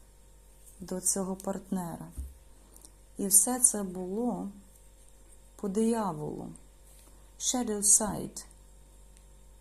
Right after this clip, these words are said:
Бік тіні, тіньова сторона. Тобто це все йшло з похоті,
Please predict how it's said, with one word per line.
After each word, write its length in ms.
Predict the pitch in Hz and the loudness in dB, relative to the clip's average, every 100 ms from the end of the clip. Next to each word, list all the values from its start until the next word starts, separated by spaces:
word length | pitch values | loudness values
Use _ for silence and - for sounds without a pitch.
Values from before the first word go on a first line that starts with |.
| - | -12
Бік 420 | 180 196 202 202 | -6 -4 -4 -8
тіні, 460 | - 214 196 151 139 | -4 -2 0 0 -4
тіньова 560 | - 214 208 196 190 | -4 -2 0 -2 2
сторона. 720 | 185 - 190 185 185 175 156 - - - - - - - - - - | 4 4 -2 -4 -4 -6 -6 -10 -16 -20 -20 -20 -20 -20 -20 -20 -16
Тобто 300 | - 220 - | -10 -10 -8
це 200 | 220 - | -2 -2
все 440 | 254 - - 240 240 - | 6 8 8 6 -4 -6
йшло 500 | 202 - - 240 233 | -4 -4 -4 0 4
з 360 | - 214 233 247 - - - - - - - - - - - - - - - - - - - - - - - - - - | 6 6 4 -2 -8 -20 -20 -20 -20 -20 -20 -20 -20 -20 -20 -20 -20 -20 -20 -20 -20 -20 -20 -20 -20 -20 -20 -20 -20 -6
похоті, 600 | 240 233 - 170 - 170 | -4 -2 -4 -2 -2 -2